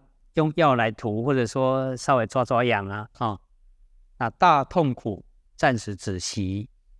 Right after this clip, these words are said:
他误以为乐，就瘙痒，他觉得很舒服啊，啊，但是 <laughs> 那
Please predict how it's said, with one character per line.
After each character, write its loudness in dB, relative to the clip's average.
他 0
误 2
以 2
为 -2
乐， 0
就 -6
瘙 2
痒， 2
他 -2
觉 -2
得 0
很 -4
舒 -4
服 -6
啊， -10
啊， -10
但 -2
是 0
<laughs> -20
那 -10